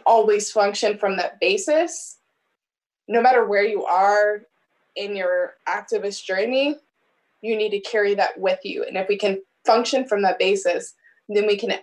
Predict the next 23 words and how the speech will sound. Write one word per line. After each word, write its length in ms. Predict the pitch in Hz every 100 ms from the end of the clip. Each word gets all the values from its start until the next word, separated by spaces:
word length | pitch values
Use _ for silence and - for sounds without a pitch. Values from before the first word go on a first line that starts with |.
| 185
actually 520 | 196 190 - 214 196
get 220 | 196 190
the 100 | 190
change 380 | - 185 185 185
that 200 | 180 180
we've 160 | 202 208
been 260 | 196 185 -
demanding 680 | 196 196 202 196 196 180 -
for 160 | 196 196
generations. 1200 | 190 - 190 175 - - - - - - - - _ _ _ _ _ _ _ _ _ _ _ _ -
Um, 400 | 214 185 180 170 _ _ _ _ _ _ _ _ _
if 160 | 233 240
you're 280 | 233 214 220
new 140 | 247
to 120 | -
the 80 | 226
movement, 880 | 220 220 220 214 208 202 190 - - _ _ _ _ _ _ _ _ _ _ _ _ _ _ _ _ _ _ _
I 160 | 214 220
would 200 | 220 -
also 400 | 208 208 - 214
try 340 | 202 - 208 208
to 180 | 208 214
find, 520 | - 202 196 190